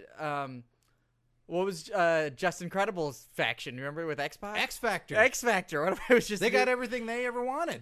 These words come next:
Speaker 1: Yeah, they got, uh, I'm just doing, or I could just do T N A. I could do Trish Stratus, uh, Test, and, uh, Albert.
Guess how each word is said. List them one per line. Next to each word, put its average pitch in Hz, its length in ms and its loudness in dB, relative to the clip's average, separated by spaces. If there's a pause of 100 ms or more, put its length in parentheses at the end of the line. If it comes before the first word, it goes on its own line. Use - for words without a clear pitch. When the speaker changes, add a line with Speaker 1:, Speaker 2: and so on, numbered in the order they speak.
Speaker 1:
Yeah, 180 300 -2 (180)
they 151 140 -12
got, 156 280 -2
uh, 170 480 4 (540)
I'm 180 120 -2
just 208 200 -6
doing, 202 180 -4
or - 180 4
I 220 40 2
could 226 140 -2
just 220 200 -8
do 226 160 -4
T 220 300 -4
N 202 80 0
A. 214 360 -4 (380)
I 170 140 2
could 170 160 -2
do 175 460 0
Trish 190 200 0
Stratus, 175 580 0 (120)
uh, 143 220 -2
Test, - 500 -2
and, 151 340 -6
uh, 139 220 -4
Albert. 185 500 -2